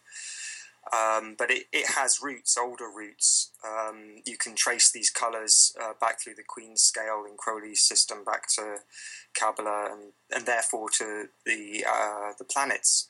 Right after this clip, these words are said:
um, the, that, uh, used in various traditions such as, uh, the Hermet-, Hermetic alchemy and, and whatnot. And y-, and you can find that there's a, a system of polarities that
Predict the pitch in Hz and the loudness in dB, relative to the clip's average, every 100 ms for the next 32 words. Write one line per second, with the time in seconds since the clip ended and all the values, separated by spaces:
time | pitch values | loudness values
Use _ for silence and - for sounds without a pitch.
0 | - 107 104 104 101 110 107 92 107 95 | -8 -10 -10 -14 -16 -10 -10 -6 -6 -6
1 | 95 110 107 104 - _ 104 110 104 110 | -6 -4 -4 -8 -10 _ -14 -4 0 0
2 | 104 101 - - - - - - - _ | -4 -12 -20 -20 -20 -18 -18 -18 -20 _
3 | _ _ - 101 95 - 107 - 101 104 | _ _ -2 4 6 6 6 6 6 6
4 | 104 101 95 - 107 98 101 101 101 101 | 4 2 6 6 6 0 -6 -6 -6 -6
5 | - - 104 101 101 104 101 104 101 101 | -6 -6 -2 -2 0 0 0 -4 -8 -8
6 | 98 101 107 95 104 104 104 107 107 - | -10 -14 -10 -2 -2 2 0 0 -4 -2
7 | - 120 135 127 131 - 135 131 123 - | -2 -2 0 -2 -2 0 2 2 2 -2
8 | - - - - - _ - - _ _ | -4 -14 -14 -18 -20 _ -20 -20 _ _
9 | 139 131 127 131 123 - - 135 147 - | -4 0 4 6 6 4 4 6 6 4
10 | 127 113 - 120 127 135 123 117 107 - | 0 -12 -6 0 2 2 0 -4 0 2
11 | - 123 110 | 2 0 -6